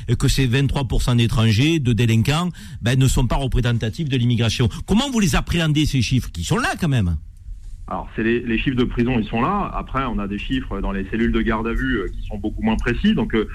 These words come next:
Speaker 2: moi, mon ressenti, Karim, c'est pas le même, euh, pour un policier qui travaille à Biarritz ou pour un policier,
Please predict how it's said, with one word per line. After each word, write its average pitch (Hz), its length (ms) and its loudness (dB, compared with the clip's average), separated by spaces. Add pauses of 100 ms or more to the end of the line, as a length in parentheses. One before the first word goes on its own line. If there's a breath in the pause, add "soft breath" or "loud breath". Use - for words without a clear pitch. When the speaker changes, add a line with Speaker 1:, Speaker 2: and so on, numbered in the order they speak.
(200 loud breath)
Speaker 2:
moi, 123 140 0
mon 120 140 -2
ressenti, 123 460 -4
Karim, 175 420 2
c'est 202 80 -2
pas 117 140 -4
le 113 60 0
même, 139 220 -2
euh, 104 220 -6
pour 104 220 -8
un 107 60 -4
policier 110 440 -2
qui - 80 -6
travaille 113 320 -4
à 95 60 -4
Biarritz 127 460 0
ou 113 100 0
pour 107 180 -6
un 104 60 -2
policier, 151 520 0